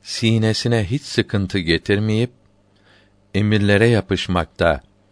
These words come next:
ve yasaklardan kaçınmakta kolaylık tamam hasıl edip ve kulun rızasını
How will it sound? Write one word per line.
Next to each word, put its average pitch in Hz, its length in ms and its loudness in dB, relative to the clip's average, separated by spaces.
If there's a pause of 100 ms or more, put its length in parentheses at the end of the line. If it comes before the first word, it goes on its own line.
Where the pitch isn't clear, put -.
(320)
ve 90 180 0
yasaklardan 90 880 0
kaçınmakta 92 960 -2 (720)
kolaylık 101 720 0
tamam 90 460 2
hasıl 82 500 -2
edip 92 320 0 (880)
ve 92 200 2
kulun 120 540 0
rızasını 101 840 0